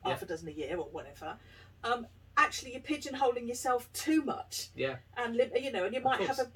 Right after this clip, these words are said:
Speaker 1: a, a much wider range of skills and, and experience than your job title actually.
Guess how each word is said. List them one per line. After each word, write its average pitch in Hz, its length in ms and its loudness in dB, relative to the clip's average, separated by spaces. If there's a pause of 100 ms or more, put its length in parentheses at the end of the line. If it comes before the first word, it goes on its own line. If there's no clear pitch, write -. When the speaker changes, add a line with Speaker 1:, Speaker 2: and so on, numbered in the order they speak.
Speaker 1:
a, 247 40 -2
a 254 40 -2
much 381 260 4
wider 320 320 -4
range 214 280 -4
of 156 80 -12
skills - 380 -6
and, 170 160 -14
and 190 80 -8
experience 120 640 -4
than 220 180 6
your 214 160 4
job 226 240 2
title 196 340 -2
actually. 175 420 -6